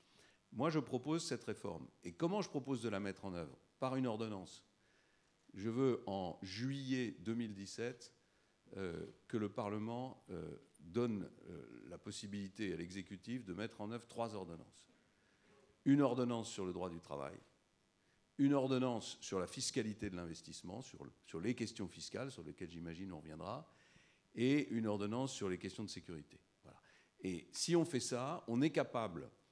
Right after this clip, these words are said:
entre le premier juillet et le trente septembre, euh, de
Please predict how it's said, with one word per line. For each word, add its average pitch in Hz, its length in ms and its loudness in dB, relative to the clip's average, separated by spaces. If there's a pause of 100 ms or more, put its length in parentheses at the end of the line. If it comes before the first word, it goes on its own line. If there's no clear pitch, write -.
(180)
entre 113 260 -2
le 110 80 0
premier 139 360 4
juillet 113 520 -2
et 82 60 -4
le 80 80 -6
trente 127 240 -4
septembre, 107 580 -4 (720)
euh, 80 260 -4 (280)
de 104 580 6